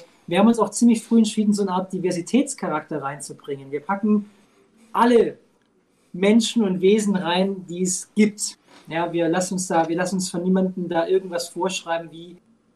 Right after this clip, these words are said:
äh, Spielercharaktere aussehen müssen. Wir finden uns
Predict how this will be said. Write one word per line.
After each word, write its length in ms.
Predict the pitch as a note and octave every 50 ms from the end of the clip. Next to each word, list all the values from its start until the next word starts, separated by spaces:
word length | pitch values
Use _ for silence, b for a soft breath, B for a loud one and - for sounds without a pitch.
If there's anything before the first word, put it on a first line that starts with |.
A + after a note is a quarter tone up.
| _ _ -
äh, 260 | F3 D#3+ D#3+ D#3 D3+
Spielercharaktere 920 | - - - - F#3 G3 G3+ G3 F#3 E3+ D#3+ D#3+ E3 E3 - - D#3+ D3+ D3+
aussehen 480 | D#3+ E3 E3 E3 - D#3+ D3+ D3 C#3+
müssen. 400 | C#3+ C#3+ C#3+ - - C3+ A2+ - - _
Wir 160 | D#3 D#3+ D#3
finden 380 | - - F#3+ G3+ G3+ - F#3+ E3+
uns 440 | D#3+ D#3+ D#3 - - - - -